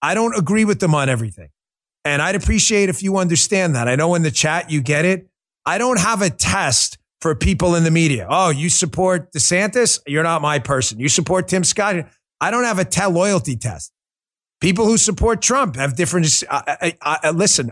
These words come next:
I care that people are principled. That's all I care about, and that they've been loyal to me. And Megyn's always been good to me. You, you don't like how she handles her interviews? That's fine, but I enjoy going on the show. It was a lot of fun.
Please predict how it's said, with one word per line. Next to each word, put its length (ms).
I 220
care 360
that 120
people 280
are 60
principled. 520
That's 220
all 160
I 140
care 260
about, 400
and 100
that 140
they've 160
been 180
loyal 320
to 100
me. 340
And 200
Megyn's 320
always 280
been 160
good 200
to 80
me. 200
You, 220
you 140
don't 120
like 200
how 80
she 160
handles 320
her 120
interviews? 680
That's 160
fine, 440
but 220
I 200
enjoy 360
going 260
on 160
the 60
show. 300
It 40
was 120
a 60
lot 180
of 60
fun. 340